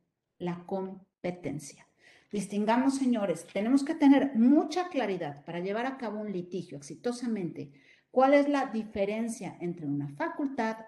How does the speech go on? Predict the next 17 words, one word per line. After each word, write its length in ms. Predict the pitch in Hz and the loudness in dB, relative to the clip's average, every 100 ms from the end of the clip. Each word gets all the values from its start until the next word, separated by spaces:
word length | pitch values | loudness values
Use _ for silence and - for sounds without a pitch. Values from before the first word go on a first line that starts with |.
| - | -10
una 280 | 208 208 185 | -6 -4 -6
atribución 800 | 180 214 202 208 - 185 185 - _ _ | -6 -6 -6 -8 -10 -8 -8 -14 _ _
y 140 | 233 220 | 2 2
la 160 | 202 | 2
competencia. 600 | 190 175 156 - - - _ _ _ _ _ - | -2 -6 -8 -14 -18 -20 _ _ _ _ _ -2
En 140 | 208 | 0
los 120 | 190 | 2
reglamentos 720 | 196 196 214 240 247 240 208 208 | 2 2 2 4 4 0 -4 -6
lo 140 | 190 | -6
que 100 | 185 | -8
se 100 | 175 | -10
establece 760 | 175 180 185 202 208 214 202 - | -6 -4 0 -2 -4 -10 -14 -4
es 300 | 196 196 - - | -2 -2 -6 -6
la 200 | 185 180 | -4 -2
competencia. 720 | 185 180 - 185 170 - - _ _ _ - - | -2 -2 -4 -4 -6 -8 -20 _ _ _ -12 2
Y 120 | 202 | 2
recordemos 960 | 160 156 - 151 170 240 240 - - | 4 -2 -4 -2 2 4 4 0 -12